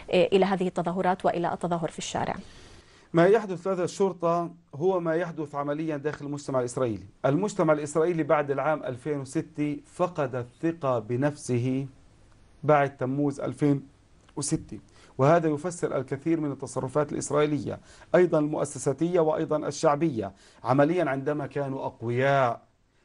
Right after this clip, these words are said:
Speaker 2: وكانوا واثقين من أنفسهم سمحوا بهامش ما من الديمقراطية،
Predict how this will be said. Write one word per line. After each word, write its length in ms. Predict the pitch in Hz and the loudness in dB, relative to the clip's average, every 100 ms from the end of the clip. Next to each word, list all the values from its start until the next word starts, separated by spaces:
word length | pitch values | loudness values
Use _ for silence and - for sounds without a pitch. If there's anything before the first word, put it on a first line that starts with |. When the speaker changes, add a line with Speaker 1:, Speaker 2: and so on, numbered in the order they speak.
| - | -10
Speaker 2:
وكانوا 500 | 117 120 151 147 135 | -6 -2 0 2 2
واثقين 480 | 131 127 131 165 156 | 0 -2 -4 0 0
من 140 | 139 | 0
أنفسهم 640 | 139 127 165 - 127 143 147 - - | -6 -8 -8 -2 0 0 -4 -14 -16
سمحوا 500 | - 254 220 151 175 | 2 4 4 0 0
بهامش 580 | 160 151 175 160 147 156 | 0 2 2 2 -2 0
ما 120 | 151 | 2
من 120 | 143 | 2
الديمقراطية، 840 | 127 135 135 139 131 131 104 98 | -2 -2 -2 0 0 -2 -6 -8